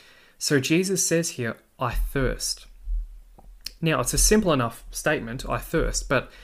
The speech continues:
he's actually quoting here apparently from Psalm sixty-nine, verse twenty-one, which says this, "They also gave me gall for my meat. In my thirst, they gave me vinegar to drink." Notice the specificity of that.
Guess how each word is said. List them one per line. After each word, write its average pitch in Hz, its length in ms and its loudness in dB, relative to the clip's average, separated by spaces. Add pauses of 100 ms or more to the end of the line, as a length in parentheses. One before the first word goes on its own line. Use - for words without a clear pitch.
he's 143 200 -4
actually 220 320 0
quoting 160 480 2
here 113 260 -6
apparently 120 480 -2
from 113 340 -4 (320)
Psalm 131 480 2
sixty-nine, 117 680 -4
verse 107 220 -6
twenty-one, 131 540 -6 (320)
which 135 220 -4
says - 260 0
this, - 380 -6 (100)
"They 123 200 0
also 175 420 0
gave 147 320 0
me 151 140 -2
gall 135 360 2
for 160 160 -8
my 156 200 -2
meat. 123 400 -8 (400)
In 139 160 0
my 123 200 2
thirst, 156 720 -2
they 120 140 -2
gave 117 300 -2
me 120 180 -2
vinegar 120 380 -2
to 123 140 -12
drink." 113 380 -10 (300)
Notice 220 300 2
the 214 100 0
specificity 151 800 -2
of 110 100 -10
that. - 300 -14